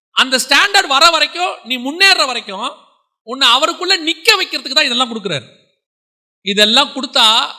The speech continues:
இவன் நிப்பான் கொஞ்ச நாளைக்கு. நான் சொல்றது உங்களுக்கு புரியுதா? குழந்தைங்களுக்கு கூட பாருங்க, ஒரு நாலு வயசுல, அஞ்சு வயசுல, "அப்பா அந்த கார் வாங்கி கொடு." அந்த கார் கண்டிப்பா அவன் ரெண்டு நாள்ல உடைப்பான்னு நமக்கு நல்லா தெரியும்.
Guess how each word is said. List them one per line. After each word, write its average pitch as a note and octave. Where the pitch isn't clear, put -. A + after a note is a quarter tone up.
இவன் G3+
நிப்பான் A3
கொஞ்ச G3
நாளைக்கு. F3+
நான் F#3+
சொல்றது A#3
உங்களுக்கு F#3+
புரியுதா? F3+
குழந்தைங்களுக்கு C4+
கூட C4
பாருங்க, E3+
ஒரு A#3
நாலு A#3+
வயசுல, C4+
அஞ்சு G#3+
வயசுல, F#3
"அப்பா F#3+
அந்த E3+
கார் F3
வாங்கி E3
கொடு." B2+
அந்த G#3+
கார் D4+
கண்டிப்பா D#4+
அவன் D4+
ரெண்டு C4+
நாள்ல C#4
உடைப்பான்னு B3
நமக்கு G#3
நல்லா F#3
தெரியும். D3+